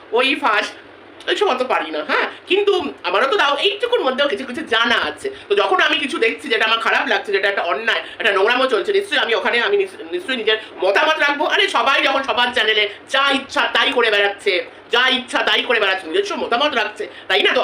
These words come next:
আমার তো পুরো রাইট আছে আমার চ্যানেলে মতামত রাখা। আমি ক্লিয়ার করে দিয়েছি, আমি কিন্তু এখানে কারোর হয়ে বলতে আসিনি, নিজের হয়েও বলতে আসিনি, কোনো কারোর হয়েই বলতে আসিনি। আমি একজন ক্রিয়েটার, আমার যদি কিছু দেখে মনে হয় এটা ঠিক না, এটা আমার ভালো লাগলো না, এটা ভুল বলছে, এটা নোংরামো হচ্ছে, এই আমাদের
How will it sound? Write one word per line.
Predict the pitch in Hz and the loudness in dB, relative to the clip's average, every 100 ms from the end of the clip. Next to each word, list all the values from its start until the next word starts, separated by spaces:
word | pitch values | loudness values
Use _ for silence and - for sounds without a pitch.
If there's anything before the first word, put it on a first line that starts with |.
| 185 | 2
আমার | 233 | 0
তো | 359 262 | -2 0
পুরো | 262 233 | 2 2
রাইট | 208 214 | 2 0
আছে | - 175 | -2 -2
আমার | 226 269 | 0 2
চ্যানেলে | 254 247 226 | 2 2 0
মতামত | 214 208 202 | 0 -2 -2
রাখা। | 196 233 - - | -4 -6 -6 0
আমি | 302 392 440 | 2 2 2
ক্লিয়ার | 262 262 269 | 0 0 2
করে | 247 240 | 2 2
দিয়েছি, | 226 247 - | 2 0 2
আমি | 269 233 | 0 0
কিন্তু | 220 | 0
এখানে | 208 226 | 0 2
কারোর | 226 226 | 2 0
হয়ে | 214 262 302 | 2 2 2
বলতে | 240 214 170 | 2 0 -2
আসিনি, | 151 147 143 - | -4 -10 -14 -4
নিজের | 202 202 - | 0 2 2
হয়েও | 233 262 - | 4 4 2
বলতে | 302 - 190 | 2 0 0
আসিনি, | 196 | -4
কোনো | 220 381 415 - | -6 -2 -2 0
কারোর | 247 277 | 0 2
হয়েই | 269 277 | 0 0
বলতে | 208 175 | -2 -4
আসিনি। | 151 285 - - - | -8 -10 -16 -8 -2
আমি | 453 466 | 0 2
একজন | 254 196 - | 2 0 -2
ক্রিয়েটার, | 196 262 403 440 269 | -2 0 2 2 2
আমার | 285 247 | 0 -2
যদি | 247 240 | -4 -4
কিছু | 240 202 | -4 0
দেখে | 233 247 208 | 0 0 0
মনে | 208 | 0
হয় | 214 202 | 0 0
এটা | 185 185 - - | 0 0 -4 -4
ঠিক | 320 294 | -2 0
না, | 254 | 0
এটা | 233 220 | 2 0
আমার | 220 | 0
ভালো | 233 226 | 0 0
লাগলো | 208 214 208 | 0 0 0
না, | 202 - - - | 0 -2 -16 -6
এটা | 165 185 | -2 -2
ভুল | 262 262 | 0 -2
বলছে, | 240 | 0
এটা | 220 208 | 2 2
নোংরামো | 254 254 254 | 2 2 0
হচ্ছে, | - 220 | 0 -2
এই | 208 - - | -2 -4 -4
আমাদের | 196 220 | 0 2